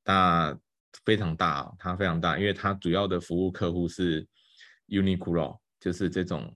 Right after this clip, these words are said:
日本的大型的公司，那 Uniqlo 等等。那我们最近承接它一个案子是，哎，三井奥莱，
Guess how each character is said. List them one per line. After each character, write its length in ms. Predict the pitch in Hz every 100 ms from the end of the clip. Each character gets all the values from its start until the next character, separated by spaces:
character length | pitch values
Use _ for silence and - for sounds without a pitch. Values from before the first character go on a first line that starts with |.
| -
日 200 | 110 101
本 260 | 80 67
的 260 | - 71 67
大 220 | - 101
型 180 | 95 69
的 100 | 65
公 220 | 76 73
司， 320 | - 64 69 80
那 120 | 73
Uniqlo 580 | 82 82 82 80 76 57
等 160 | - 73
等。 140 | - - -
那 160 | - 101
我 80 | 90
们 180 | 87 85
最 140 | 117
近 160 | 113 110
承 200 | - 90
接 180 | 104
它 180 | 95 101
一 60 | 98
个 100 | 90
案 180 | 95 87
子 160 | 82
是， 380 | 78 101 90 82 - _ _ - _ _
哎， 400 | - 82 76 64
三 240 | - 98 98
井 160 | 90
奥 180 | - 85
莱， 240 | 87 82